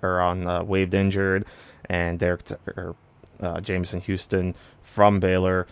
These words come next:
possibly coming in. But again, those are the three. And like we said, D end Austin Larkin also trying out for the Panthers this week, six three, two fifty-five,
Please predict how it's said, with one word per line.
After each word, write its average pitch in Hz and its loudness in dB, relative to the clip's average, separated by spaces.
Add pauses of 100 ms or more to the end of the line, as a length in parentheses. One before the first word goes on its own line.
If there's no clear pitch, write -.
(280)
possibly 92 2
coming 95 0
in. 87 -2
But - -12 (120)
again, 87 -4
those 90 -2
are 90 -4
the 87 -4 (260)
three. 92 -2
And 92 -4
like 87 -4
we 87 -8
said, 87 -8
D 92 0
end 90 0
Austin 92 0
Larkin 90 0 (580)
also 101 6
trying 95 0
out 90 0
for 104 -6
the 90 -6
Panthers 92 -6
this 90 -10
week, 95 -4
six - -8
three, 98 -2
two 101 -8
fifty-five, 101 4